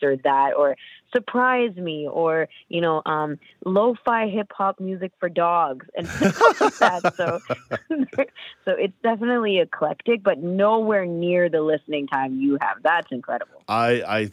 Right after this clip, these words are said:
Speaker 2: I, I apparently have no life other than rolling up big fat doobies and listening to music in my spare time. Um, <laughs> uh, Gr-, uh, Grace, I want to bring you in here because you had a chance to look at some of your specific stats, and one of the most popular artists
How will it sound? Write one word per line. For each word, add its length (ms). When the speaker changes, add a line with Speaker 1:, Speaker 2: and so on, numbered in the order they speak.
Speaker 2:
I, 80
I 20
apparently 460
have 360
no 240
life 360
other 240
than 220
rolling 320
up 140
big 160
fat 260
doobies 440
and 80
listening 320
to 80
music 360
in 80
my 120
spare 300
time. 280
Um, 460
<laughs> 400
uh, 300
Gr-, 260
uh, 260
Grace, 440
I 100
want 220
to 80
bring 260
you 180
in 80
here 140
because 380
you 60
had 80
a 40
chance 280
to 100
look 240
at 80
some 120
of 140
your 100
specific 400
stats, 440
and 280
one 200
of 160
the 60
most 220
popular 400
artists 460